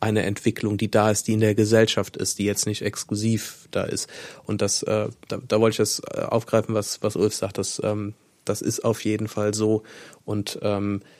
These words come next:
übrigens finde ich auch, dass, äh, jetzt gerade auch in der, in dieser Krise, in dieser Situation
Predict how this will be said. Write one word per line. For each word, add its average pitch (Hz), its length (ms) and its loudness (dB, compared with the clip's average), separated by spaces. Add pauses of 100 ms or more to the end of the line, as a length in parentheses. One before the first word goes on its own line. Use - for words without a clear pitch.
(140)
übrigens 120 360 2
finde 123 300 0
ich - 140 -6
auch, 120 180 4
dass, - 320 0
äh, 107 260 2 (220)
jetzt 113 240 2
gerade 143 500 2
auch 131 260 2
in 120 120 0
der, 120 320 2 (240)
in 123 160 -2
dieser 127 260 2
Krise, 131 380 2
in 117 140 0
dieser 123 180 2
Situation 120 540 2